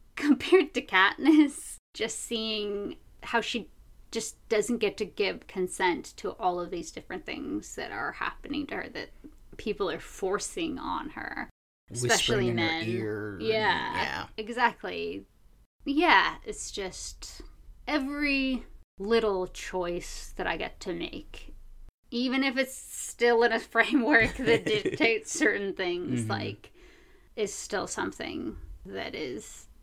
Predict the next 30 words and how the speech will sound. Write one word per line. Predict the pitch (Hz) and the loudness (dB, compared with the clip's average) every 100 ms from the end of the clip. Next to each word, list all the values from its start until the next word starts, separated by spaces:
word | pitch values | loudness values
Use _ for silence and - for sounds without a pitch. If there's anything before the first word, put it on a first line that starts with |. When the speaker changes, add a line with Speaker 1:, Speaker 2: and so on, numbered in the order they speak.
| - | 0
Speaker 1:
a | 214 | 0
privilege | - 170 143 135 - - | 0 -4 -6 -10 -10 -12
compared | - - 220 - | -10 -10 -10 -12
to | - - - - - - | -12 -12 -12 -14 -16 -16
what | - - - - - - | -12 -10 -12 -12 -16 -8
a | 226 | -4
lot | 240 - | -2 -2
of | |
people | - - - 302 - - - | -6 -10 -8 -10 -12 -20 -12
have. | - - - - - - - - - - | -10 -10 -16 -20 -20 -20 -20 -20 -16 -10
Speaker 2:
Yeah, | 110 | -8
that's | 110 - | -6 -6
a | |
good | 117 113 | -6 -4
paradigm | 110 101 98 | -2 -2 -4
to | |
have. | 101 92 - - - - - - - - - - - - - - - | -4 -6 -8 -16 -20 -20 -20 -20 -20 -20 -20 -20 -20 -20 -20 -20 -10
Okay, | 143 196 - 190 196 | -8 -6 -2 0 2
well, | 127 131 | 2 2
I | 139 | 0
think | 160 226 - | 0 -2 0
that | 127 - | 0 0
is | 127 | -2
going | 131 | 0
to | 123 | 0
wrap | 131 123 139 | 2 0 -2
up | - | -10
this | - 139 - | -6 -4 -2
week's | 127 - | -2 -4
discussion. | - 139 139 180 95 90 | -4 -4 -2 -2 -4 -8